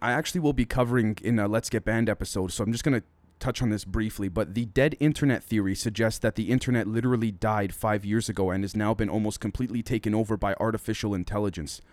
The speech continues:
Look, I'm not ruling anything out. I would have to delve into this much more to understand it. There would have to be a form of, you know, subversion, incursion, and infiltration, at, not just at a psychological level, but at a level of quantum computing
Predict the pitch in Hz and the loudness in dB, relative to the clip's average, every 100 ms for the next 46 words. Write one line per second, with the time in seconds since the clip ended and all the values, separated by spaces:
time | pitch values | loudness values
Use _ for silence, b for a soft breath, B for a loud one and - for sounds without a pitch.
0 | B B B B B 135 120 - 123 147 | B B B B B 0 0 -2 2 6
1 | 156 139 143 143 131 131 131 127 104 87 | 6 6 6 6 6 6 4 4 2 0
2 | - 117 120 123 131 123 123 120 117 120 | -2 0 2 2 0 0 2 2 2 0
3 | 113 107 113 - 117 110 90 104 98 - | -2 -2 -2 0 2 2 0 0 -2 0
4 | 113 131 135 110 113 113 - 104 107 98 | 2 2 2 2 0 -2 -2 -2 0 -2
5 | - - 120 113 98 - B B 117 120 | -4 -6 0 2 2 -4 B B 0 0
6 | 95 - 98 98 113 120 131 123 107 - | 0 -2 -2 0 2 2 4 2 2 0
7 | 131 123 127 117 110 110 104 - 117 110 | 0 2 4 2 2 0 -4 -4 -2 0
8 | 117 113 - - 120 156 - 151 117 131 | 0 0 0 0 2 2 2 0 0 -2
9 | 117 110 120 117 110 95 90 90 101 110 | 0 2 2 0 -2 -2 -2 -2 0 0
10 | 107 117 117 117 101 - B B 131 139 | 2 2 4 2 0 -6 B B 2 2
11 | 131 - 113 - 120 104 80 | 2 2 0 2 2 2 -2